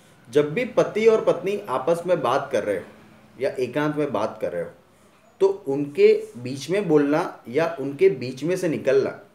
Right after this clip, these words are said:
उनका एकांत भंग करना, वो चाणक्य अनुचित बताते हैं।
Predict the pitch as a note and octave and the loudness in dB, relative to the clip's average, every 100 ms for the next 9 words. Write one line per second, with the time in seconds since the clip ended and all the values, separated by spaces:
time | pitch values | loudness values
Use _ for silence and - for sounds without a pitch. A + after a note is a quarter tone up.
0 | _ _ _ _ _ - C#3 C#3 F3 - | _ _ _ _ _ -12 -6 0 0 0
1 | B2+ B2 E3 E3+ - A2+ C#3+ D3+ B2+ C3 | -6 -2 0 0 -2 -2 -2 2 2 0
2 | C#3+ - C3+ C#3 A#2+ B2+ C3 D3+ - A#2 | -6 -6 -6 -2 0 -2 -2 -4 -2 -6
3 | B2+ C3 G2 E2+ F#2 - - | -6 -6 -6 -6 -6 -8 -12